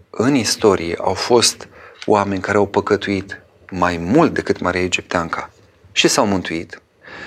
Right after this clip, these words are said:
după cum au fost oameni care au avut o viețuire mai sfântă decât a Mariei Egipteanca, nu? Sunt mult,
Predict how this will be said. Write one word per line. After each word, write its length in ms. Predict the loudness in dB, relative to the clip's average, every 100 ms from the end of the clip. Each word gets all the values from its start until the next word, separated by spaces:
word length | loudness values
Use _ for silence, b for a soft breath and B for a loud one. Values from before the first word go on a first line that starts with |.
| B B B
după 220 | -4 0 2
cum 160 | 2
au 80 | 2
fost 320 | 2 0 4
oameni 440 | 4 4 0 -4 -8
care 200 | -4 2
au 120 | 4 4
avut 360 | 2 -2 -2 -20 -4
o 120 | -2
viețuire 840 | 0 -2 -2 0 2 4 2 0 -8
mai 300 | -2 0 2
sfântă 680 | 0 2 2 2 -4 -8 -12
decât 340 | -10 -6 -2
a 60 | -2
Mariei 440 | -2 -2 -2 -4 -10 -8
Egipteanca, 680 | -6 -4 -2 -2 0 -2 -2
nu? 140 | -6
Sunt 300 | -6 -10 -10 B B B B B -14 -12 -10
mult, 420 | -2 0 0